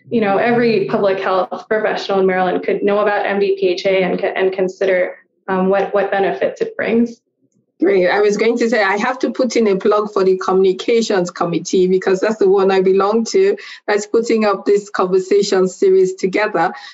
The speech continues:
Speaker 2: So, but we work closely with the advocacy committee. So I think that that's in order. So as we're rounding up, uh, we're very excited that we could have you on our maiden edition, a debut edition of this, Your Public Health Professional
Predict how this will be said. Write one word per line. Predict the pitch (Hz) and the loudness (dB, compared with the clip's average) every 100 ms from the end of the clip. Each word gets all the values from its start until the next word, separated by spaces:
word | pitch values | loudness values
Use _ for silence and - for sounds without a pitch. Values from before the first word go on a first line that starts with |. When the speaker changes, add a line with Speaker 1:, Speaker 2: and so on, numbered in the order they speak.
| - | -20
Speaker 2:
So, | - - 202 185 185 190 - _ | -6 0 2 2 0 -4 -20 _
but | - 202 | -4 0
we | 208 | 2
work | 220 226 214 | 2 0 0
closely | 233 208 196 185 | 2 2 4 2
with | 175 | 2
the | 180 | 0
advocacy | 165 180 180 170 175 | 0 -2 -2 -2 -2
committee. | 170 165 160 - 160 | -2 -4 -4 0 0
So | 156 175 | 0 0
I | 165 | -2
think | 156 190 175 | 0 0 0
that | 160 160 | -2 -2
that's | 165 160 - | -4 -4 -2
in | 156 156 | -2 -2
order. | 170 165 151 151 - - - | -4 -2 -2 -4 -8 -20 -20
So | - 240 | -2 0
as | - 240 233 | 0 0 2
we're | 254 233 208 | 2 2 2
rounding | 214 254 262 254 226 | 2 2 2 2 0
up, | 208 | 0
uh, | 202 | 0
we're | 180 185 | 2 2
very | 185 240 | 2 2
excited | 233 - 180 175 185 175 | 0 -2 -2 0 0 -2
that | 170 | 0
we | 175 | 0
could | 170 175 | 0 -2
have | 165 196 202 202 | -2 -4 -4 0
you | 190 180 | 0 2
on | 175 | 0
our | 160 151 | 0 0
maiden | 170 175 180 190 | 0 2 4 4
edition, | 180 175 175 180 180 170 170 - - | 2 2 0 0 0 -2 -4 -10 -8
a | 170 | -6
debut | 170 202 202 220 190 | 0 0 2 0 0
edition | - 180 185 185 185 165 170 | -2 0 2 2 0 0 -2
of | - 170 160 165 _ _ | -2 0 -2 -4 _ _
this, | 196 202 - | -2 -2 0
Your | 190 185 | 0 2
Public | - 185 202 196 | 0 0 0 0
Health | 196 180 | 0 -2
Professional | - 170 175 170 180 170 160 | -2 -4 -2 -2 0 0 0